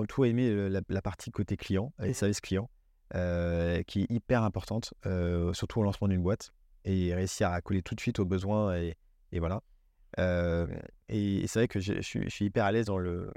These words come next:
Speaker 1: bah, enfin, c'est, c'est aussi ce que j'aime aussi, c'est réussir à, t'écoutes quelqu'un, et tu lui réponds avec un,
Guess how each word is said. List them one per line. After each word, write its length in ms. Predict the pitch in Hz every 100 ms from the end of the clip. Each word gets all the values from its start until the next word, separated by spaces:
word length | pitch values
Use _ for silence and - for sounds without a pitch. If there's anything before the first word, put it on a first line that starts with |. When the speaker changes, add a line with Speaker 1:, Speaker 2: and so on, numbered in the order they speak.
| -
Speaker 1:
bah, 120 | 90
enfin, 160 | 87
c'est, 200 | 85 85
c'est 140 | 85 90
aussi 160 | -
ce 80 | 98
que 100 | -
j'aime 180 | 90 90
aussi, 200 | 85 127
c'est 300 | - 82 80 - - -
réussir 340 | 92 95 113 92
à, 240 | 87 - - _ _ -
t'écoutes 260 | 107 -
quelqu'un, 440 | - 104 107 110 131 _ -
et 80 |
tu 140 | 95 101
lui 100 | 98
réponds 200 | 90 110
avec 140 | 95
un, 160 | 85 80